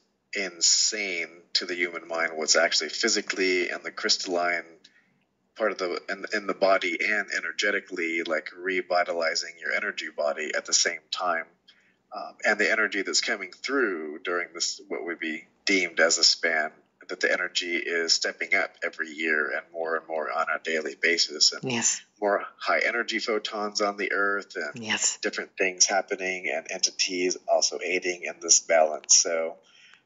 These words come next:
Speaker 1: uh, lots of rest, lots of water, and to
Speaker 2: Yes.
Speaker 1: be easy on yourself.
Speaker 2: Precisely.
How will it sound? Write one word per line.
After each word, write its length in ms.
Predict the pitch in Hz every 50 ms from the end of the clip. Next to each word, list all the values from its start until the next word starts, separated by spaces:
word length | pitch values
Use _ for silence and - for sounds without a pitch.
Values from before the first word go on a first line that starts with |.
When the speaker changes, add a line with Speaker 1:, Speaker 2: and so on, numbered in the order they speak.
| _ - - -
Speaker 1:
uh, 180 | 85 80 78 80
lots 240 | 107 113 117 - -
of 80 | 117 113
rest, 320 | 110 107 107 101 - 117
lots 200 | 104 95 - -
of 120 | 101 92
water, 400 | 95 87 92 92 98 95 95 92
and 320 | - - 85 175 - - -
to 40 | 156
Speaker 2:
Yes. 360 | 147 147 - - - - -
Speaker 1:
be 80 | - -
easy 420 | 85 - - 85 82 80 80 78
on 220 | - - 78 78 -
yourself. 640 | 78 78 - - - - - 107 98 - - - - _ _
Speaker 2:
Precisely. 1040 | - 147 - - - - - - 131 135 151 160 147 - - - 101 90 90 -